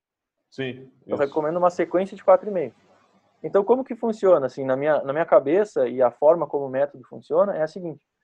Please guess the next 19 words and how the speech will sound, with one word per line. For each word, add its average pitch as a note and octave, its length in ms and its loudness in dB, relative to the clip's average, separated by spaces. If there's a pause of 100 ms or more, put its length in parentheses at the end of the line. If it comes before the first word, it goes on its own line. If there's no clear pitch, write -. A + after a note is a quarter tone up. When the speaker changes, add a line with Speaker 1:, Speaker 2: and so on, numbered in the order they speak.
(300)
Speaker 2:
Até G#3 240 0
que C4 100 -6
eu C4 60 -2
tenha G#3 300 -4
um E3+ 80 -6
sim A3 260 -8
ou G#3+ 120 0
um F#3+ 40 -6
não C#3+ 260 -2
dessas C#3 360 -8
cem G#3+ 220 -2
empresas, G3 540 -4 (360)
eu D#3+ 100 -2
vou F3 140 0
ficar, G3 340 2
de F#3 80 0
alguma G3+ 280 0
forma, G3+ 300 4
tentando, G3 540 -6